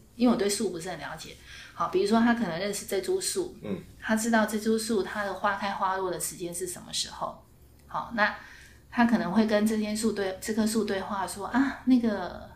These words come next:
Speaker 1: 今天天气很好，可是好像要下雨了。你喜欢什么样的雨呢？”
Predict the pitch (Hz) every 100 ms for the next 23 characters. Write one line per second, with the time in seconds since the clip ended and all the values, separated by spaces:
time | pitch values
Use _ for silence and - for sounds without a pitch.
0 | - - 226 233 233 226 226 190 165 170
1 | 185 - - 180 226 202 185 202 190 -
2 | 214 175 117 113 - - - - - 233
3 | 233 202 202 208 208 226 - 151 170 214
4 | 208 175 - - - 92